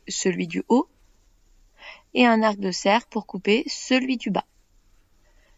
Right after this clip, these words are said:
Et tu vois, mon trait, il est pas très propre, d'où l'importance d'avoir un compas avec une pointe bien taillée. Et donc maintenant, je vais tracer à la règle ma médiatrice en reliant les deux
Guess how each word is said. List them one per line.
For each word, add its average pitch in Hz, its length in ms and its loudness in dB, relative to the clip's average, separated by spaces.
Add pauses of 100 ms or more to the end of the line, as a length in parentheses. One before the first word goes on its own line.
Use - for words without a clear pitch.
(280)
Et 185 80 -6
tu - 120 -6
vois, 240 140 4
mon 226 140 -2
trait, 254 200 -6
il 220 60 -2
est 196 60 -2
pas 233 160 2
très 202 180 -6
propre, 240 340 -2
d'où 214 80 -4
l'importance 214 500 -4
d'avoir 190 220 0
un 180 80 -4
compas 180 340 4
avec 220 240 -2
une 170 120 -8
pointe 220 320 0
bien 202 360 -2
taillée. 202 220 -4 (1700)
Et 277 100 8
donc 277 200 4
maintenant, 254 340 2
je 220 140 -2
vais 190 140 0
tracer 254 600 2
à 208 120 4
la 196 120 4
règle 196 300 0
ma 175 140 2
médiatrice 185 840 -4 (720)
en 285 160 6
reliant 214 500 2
les 220 220 2
deux 208 320 -2